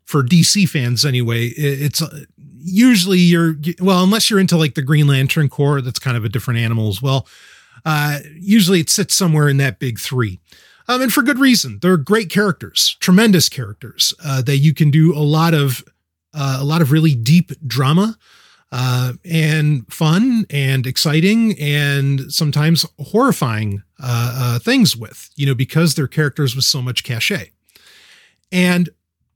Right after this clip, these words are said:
myself, I've been reading the big three for most of my life, basically up until about a year into New fifty-two.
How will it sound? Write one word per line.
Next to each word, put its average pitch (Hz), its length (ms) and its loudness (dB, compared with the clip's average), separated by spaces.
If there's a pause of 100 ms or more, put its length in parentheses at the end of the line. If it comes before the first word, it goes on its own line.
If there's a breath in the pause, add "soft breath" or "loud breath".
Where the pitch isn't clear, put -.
(300)
myself, 170 840 0 (240)
I've 202 240 0
been 170 180 2
reading 220 380 4
the 147 80 2
big 131 240 -2
three 139 560 -2 (100)
for 175 920 2
most 180 680 4
of 156 120 2
my 151 220 2
life, 139 580 -2 (880)
basically 226 680 0
up 185 160 -2
until 165 420 2
about 147 220 0
a 147 40 0
year 151 440 2
into 147 480 2
New 139 200 2
fifty-two. 127 680 -4